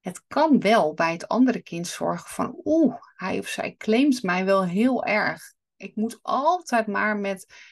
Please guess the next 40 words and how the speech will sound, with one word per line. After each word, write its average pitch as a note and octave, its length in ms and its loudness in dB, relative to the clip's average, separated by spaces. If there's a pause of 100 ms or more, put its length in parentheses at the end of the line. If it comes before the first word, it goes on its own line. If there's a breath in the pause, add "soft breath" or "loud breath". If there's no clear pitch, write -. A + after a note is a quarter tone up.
met F#3 200 -6
hem G3 260 0
of - 160 -6
haar F3+ 260 -2
spelen. G3 600 -2
En F3+ 160 -8
ik F#3 100 -8
wil A3+ 240 2
dat G3+ 180 2
niet D3+ 200 -6
altijd. D3 380 -4
Ik F#3+ 120 -8
wil A#3 180 -2
ook B3 240 2
wel A3 100 4
eens F#3 140 -2
met D#3+ 180 -6
iemand D3 260 -8
anders C4 300 0
uit B3 160 2
de A#3 60 -2
klas F3+ 280 0
spelen D#3 400 -4
of D3 100 -12
iemand D#3+ 240 -10
anders B3 280 2
van A3+ 160 -2
de G3+ 60 0
sport." - 540 -4 (1200 soft breath)
Probeer B3+ 500 4
dit B3 220 4
dan G#3 220 -2
uit G#3+ 240 0
te - 140 -4
leggen. - 400 -8
Probeer G3+ 420 0
uit B3 280 4
te G#3+ 120 0
leggen G3 380 0
ook F#3 400 -4